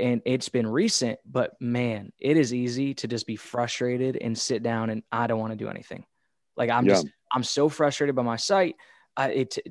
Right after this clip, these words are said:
Speaker 1: it takes me longer to do whatever, you know, stink it. I can't read my children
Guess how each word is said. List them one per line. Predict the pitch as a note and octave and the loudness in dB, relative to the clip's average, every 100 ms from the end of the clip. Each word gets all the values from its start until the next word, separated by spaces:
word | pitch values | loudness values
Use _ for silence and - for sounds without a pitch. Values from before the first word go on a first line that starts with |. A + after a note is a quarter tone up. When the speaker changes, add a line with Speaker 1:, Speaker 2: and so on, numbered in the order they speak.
| A#2 - | -14 -10
Speaker 1:
it | - C3+ B2+ | -6 -2 -2
takes | - A#2+ B2+ | 0 -2 2
me | A#2+ A#2+ - - _ _ | 2 0 -2 -14 _ _
longer | D2+ A#2+ C#3+ E3+ | -8 2 6 6
to | E3+ | 6
do | D#3+ E3+ | 6 8
whatever, | D#3+ D3 A2 A2 - | 10 8 4 -4 -2
you | C3+ | 0
know, | C#3+ | 0
stink | D3+ - E3 | -2 -2 -2
it. | D3 - B2 - | -2 -4 -14 -6
I | B2+ | -4
can't | D3 F3 A#2+ | -2 -2 0
read | C3 D3 C#3+ | 0 0 2
my | C3 A#2+ | 2 2
children | A2+ - E3 C3 B2 A2+ | 0 0 0 2 2 0